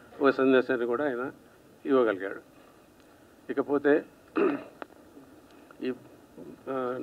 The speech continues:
నిర్మాత, డైరెక్టర్ ఇద్దరు కూడా కడప జిల్లా పైన చూపిన ప్రేమకు మేము కృతజ్ఞతలు తెలియజేసుకుంటున్నాము. రాబో కాలంలో వీరిద్దరు కలిసి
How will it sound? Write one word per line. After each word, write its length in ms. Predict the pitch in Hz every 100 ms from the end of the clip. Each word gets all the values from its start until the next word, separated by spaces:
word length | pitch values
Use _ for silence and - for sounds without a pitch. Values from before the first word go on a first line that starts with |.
| 131
నిర్మాత, 420 | 135 143 151 151 170 185 - - - -
డైరెక్టర్ 380 | 135 147 143 135
ఇద్దరు 280 | 131 143
కూడా 360 | 135 131 113 107 - - - - - - - - - - - - - - - -
కడప 200 | 127 147
జిల్లా 300 | 147 147 143
పైన 340 | 139 131 117 - - - - - 143
చూపిన 240 | 135 139
ప్రేమకు 440 | 131 143 143 143
మేము 400 | 135 127 123 113 113 -
కృతజ్ఞతలు 380 | 117 139 143
తెలియజేసుకుంటున్నాము. 1040 | 123 127 131 131 117 - 117 117 120 135 185 - - - - - - - -
రాబో 300 | 123 135 147
కాలంలో 560 | 143 135 135 135 135 170 131 -
వీరిద్దరు 380 | 135 135 - 139
కలిసి 440 | 139 123 120 151